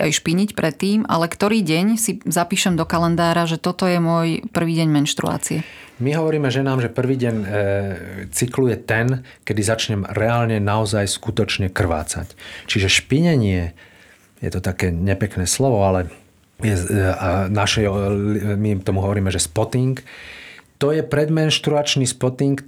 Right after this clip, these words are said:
Speaker 2: to je nedokonalosť toho cyklu, dajme tomu, nemusí byť ovulačný, ale to neznamená menštruáciu. Hej? Menštruačné krvácanie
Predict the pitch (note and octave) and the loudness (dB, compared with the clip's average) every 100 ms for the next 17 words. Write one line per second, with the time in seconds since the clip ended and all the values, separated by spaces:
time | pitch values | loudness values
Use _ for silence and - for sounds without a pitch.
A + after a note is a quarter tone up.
0 | - C3+ B2+ G2+ - A#2 B2 C#3 D3 C#3+ | -2 0 0 -4 -6 -2 0 0 0 2
1 | C3+ B2+ A#2 - A#2+ A2 - G#2+ - A#2+ | 2 2 0 0 0 0 0 -4 -2 0
2 | A2+ A2 A2+ A#2+ A#2 A2+ A2+ G#2 G#2 G2+ | 0 0 0 0 0 0 0 -2 -2 -2
3 | G#2+ G#2 A2 G#2+ - A#2 A#2 - A2 G#2+ | -2 0 0 0 0 0 -2 -2 0 2
4 | A2 G#2+ - _ A#2+ B2 B2 B2+ A#2 A2 | 2 -2 -10 _ 0 0 2 2 2 2
5 | G2+ F#2+ - E2 E2 - - _ _ G#2+ | 0 -2 -6 -10 -10 -14 -16 _ _ -4
6 | G2+ A#2+ - - - - _ _ _ _ | -4 -4 -10 -20 -20 -20 _ _ _ _
7 | _ - G2 A2 A2+ C3 B2+ B2+ A2+ G2+ | _ -4 2 2 2 2 2 2 2 2
8 | G#2+ A2 A2 - A2 G#2+ | 2 2 2 0 2 2